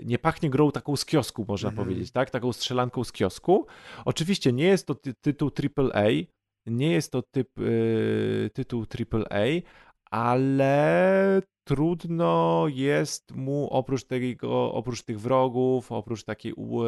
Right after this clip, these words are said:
Speaker 1: uby-, tego, że jest, nie ma fabuły, e, że w sumie mamy tylko pięć map tych do robienia, tych wszystkich misji, że się robi ciągle to samo,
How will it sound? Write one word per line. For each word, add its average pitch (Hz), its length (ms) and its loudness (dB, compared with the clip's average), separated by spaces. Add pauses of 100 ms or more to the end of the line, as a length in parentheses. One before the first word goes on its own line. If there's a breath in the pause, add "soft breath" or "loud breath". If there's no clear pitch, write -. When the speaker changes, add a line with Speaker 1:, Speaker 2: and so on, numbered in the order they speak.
(220)
Speaker 1:
uby-, 113 480 -4 (440 loud breath)
tego, 120 280 0
że 117 200 -2
jest, 117 200 -2
nie 123 120 -4
ma 120 100 -4
fabuły, 127 840 0 (400 soft breath)
e, 107 360 -6
że 110 520 -2
w - 40 -14
sumie 120 240 -6
mamy 117 240 -4
tylko 117 280 -10
pięć 123 320 -10
map 135 320 -2
tych 117 180 -4
do 120 120 -2
robienia, 117 480 -4
tych 120 180 -14
wszystkich 110 420 -14
misji, 117 540 -6
że 107 160 -4
się - 140 -8
robi 107 240 -6
ciągle 113 340 -8
to - 120 -12
samo, 127 640 0